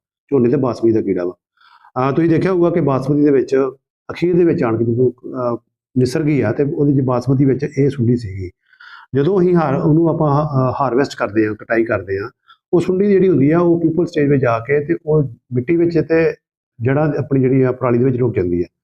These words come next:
ਉਹ ਆਪਣੇ ਦੁਆਲੇ ਇੱਕ ਕਖ-, ਅਹ, ਕਵਚ ਬਣਾ ਲੈਂਦੀ ਆ,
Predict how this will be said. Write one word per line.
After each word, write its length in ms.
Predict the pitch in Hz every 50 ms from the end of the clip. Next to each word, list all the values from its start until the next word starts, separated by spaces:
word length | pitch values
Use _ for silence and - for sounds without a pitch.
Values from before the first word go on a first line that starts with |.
| _ _ _ _ _ _ _ _ _ _ _ _ _ -
ਉਹ 160 | 170 185 208 196
ਆਪਣੇ 240 | 180 - 175 175
ਦੁਆਲੇ 320 | 175 160 160 147 143 151 151
ਇੱਕ 160 | 147 147 165
ਕਖ-, 440 | 160 160 151 151 - 165 160 - 127
ਅਹ, 600 | - - 151 143 143 143 139 131 127 127 131 139 - -
ਕਵਚ 260 | - 170 190 185 175
ਬਣਾ 140 | 175 180 160
ਲੈਂਦੀ 260 | 127 101 90 95 95
ਆ, 40 | 92